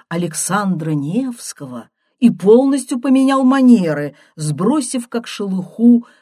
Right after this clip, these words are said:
борзые студенческие замашки. Гуревич лично слышал, как одна старая дама, из тех, кого мама именовала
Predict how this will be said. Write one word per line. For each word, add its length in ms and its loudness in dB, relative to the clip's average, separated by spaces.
борзые 640 -4
студенческие 800 -10
замашки. 720 -14
Гуревич 600 0
лично 600 0
слышал, 880 -10
как 180 -12
одна 300 -6
старая 600 -10
дама, 680 -8
из 180 -8
тех, 260 -6
кого 260 -2
мама 440 -2
именовала 800 -2